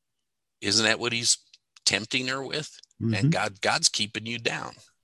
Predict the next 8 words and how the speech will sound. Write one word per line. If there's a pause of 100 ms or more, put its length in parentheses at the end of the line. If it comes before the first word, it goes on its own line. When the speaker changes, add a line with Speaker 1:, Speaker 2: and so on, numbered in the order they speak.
(120)
Speaker 1:
You
could
be
like
him. (360)
How,
how
bizarre.